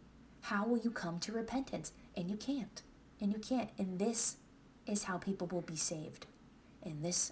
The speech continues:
again, is why we need to pray. And I also want to stress here that just because you are walking into and sitting in the church, maybe even attending every Sunday, it doesn't mean you're forgiven.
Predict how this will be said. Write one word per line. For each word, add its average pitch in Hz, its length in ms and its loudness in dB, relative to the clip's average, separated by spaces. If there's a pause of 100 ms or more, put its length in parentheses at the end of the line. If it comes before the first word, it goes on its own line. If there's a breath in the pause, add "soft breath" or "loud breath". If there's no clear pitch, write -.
again, 170 460 -2 (300)
is - 160 -2
why 147 160 -2
we 151 120 -2
need 151 180 -2
to - 80 -6
pray. - 320 -4 (680 loud breath)
And 208 120 4
I 208 80 8
also 254 260 6
want 214 360 2 (200)
to 208 120 0
stress 196 380 4
here 202 260 2
that - 360 -2
just 208 220 0
because 233 640 2
you 202 180 6
are 185 60 4
walking 185 480 0
into 196 380 2
and 175 120 2
sitting 180 320 2
in 185 120 0
the 170 80 0
church, 180 480 0 (160 loud breath)
maybe 190 260 0
even 185 280 2
attending 180 540 0
every 170 220 0
Sunday, 170 560 0 (460 loud breath)
it 202 80 2
doesn't 208 240 8
mean 208 140 6
you're 208 100 4
forgiven. 165 520 -2